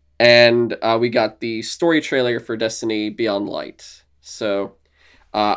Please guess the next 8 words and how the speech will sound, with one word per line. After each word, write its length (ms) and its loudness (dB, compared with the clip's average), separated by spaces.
honestly, 580 4
all 220 2
of 60 -6
those 240 -2
will 80 -8
be 120 -4
pretty 260 -6
fast, 580 -4